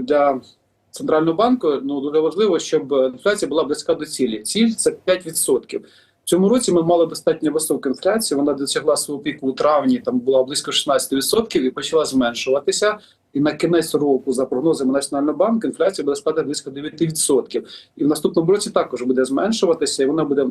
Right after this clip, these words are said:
на, за прогнозами Нацбанку, на кінець наступного року складати близько шести, шести десятих відсотків. А от валютна курсова політика і курс гривні, е, він відіграє дуже-дуже важливу роль в досягненні інфляційної цілі, тобто, щоб інфляція у нас була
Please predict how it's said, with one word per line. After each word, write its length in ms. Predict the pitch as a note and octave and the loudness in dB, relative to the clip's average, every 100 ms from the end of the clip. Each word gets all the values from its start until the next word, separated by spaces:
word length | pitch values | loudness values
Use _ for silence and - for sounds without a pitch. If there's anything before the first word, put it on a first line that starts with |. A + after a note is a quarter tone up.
| A#2+ | 0
на, 200 | C3+ B2+ | -2 0
за 100 | D3 | -4
прогнозами 380 | D3+ D#3 C3+ | -6 -4 -2
Нацбанку, 460 | C#3 B2 E3 E3+ D3 | -2 2 0 0 -4
на 120 | C#3 | -6
кінець 460 | C3 C#3 C#3+ - C3+ | -4 -2 -2 -4 -4
наступного 420 | C#3 - C3+ C#3 | -4 -4 -4 0
року 220 | F#3+ F3+ | 0 -2
складати 320 | D#3+ D3+ D#3+ | 0 2 2
близько 360 | C3+ C3 D#3 - | -2 -2 -4 -2
шести, 260 | C3 C#3+ C#3 F3+ F3+ - D3+ C#3+ | -4 -4 -2 -2 -2 -2 -4 -2
шести 300 | - D3+ - | -2 0 0
десятих 400 | E3 F3 E3 - | 0 0 0 -2
відсотків. 440 | D#3 - C#3+ - A2+ | -2 0 0 -2 -2
А 60 | C#3+ | 2
от 240 | D#3 D#3 - _ _ | 2 0 -10 _ _
валютна 600 | B2 D#3 F3+ F#3+ - A#2+ | 0 2 4 2 0 -8
курсова 680 | - C#3 - D#3+ C#3+ A#2 G2 _ | -4 -2 2 2 2 0 -2 _
політика 720 | A#2+ D3+ B3 B3 - C#3 - - _ _ - | -2 2 2 2 2 0 0 -10 _ _ -4
і 120 | D3+ | -4
курс 300 | D#3 D3 - | -2 -2 0
гривні, 460 | D#3+ A3 A3+ A3 | 2 2 4 2
е, 840 | A3 - _ _ D#3+ D#3+ D#3+ D#3 D3+ | 0 -6 _ _ 0 2 4 2 0
він 280 | F3 G#3 E3+ | -2 -4 -4
відіграє 600 | D#3 D3+ - D3+ F3 E3 | -4 -4 -2 0 0 0
дуже-дуже 560 | E3 D#3+ D3+ D#3+ D3+ | 0 0 0 0 0
важливу 420 | D3 C#3+ D#3+ D3 | 0 0 0 2
роль 360 | D#3 G3+ G#3+ D#3 C3+ | 2 2 2 -2 -4
в 140 | D#3 | -4
досягненні 560 | C#3 D3 E3+ F#3+ D#3+ C3+ | -4 0 0 0 -4 -8
інфляційної 560 | B2+ C#3 - E3+ D#3+ | -8 -6 -2 0 0
цілі, 480 | D#3 - D#3+ A#2+ A2 | 0 -2 -2 -2 -6
тобто, 240 | A#2+ - A#2+ | -8 -8 -8
щоб 200 | - B2 | -6 -6
інфляція 400 | B2 F3 F#3+ D#3+ | 0 0 2 0
у 40 | |
нас 80 | B2 | 0
була 340 | C3 D3+ D3 | 2 4 2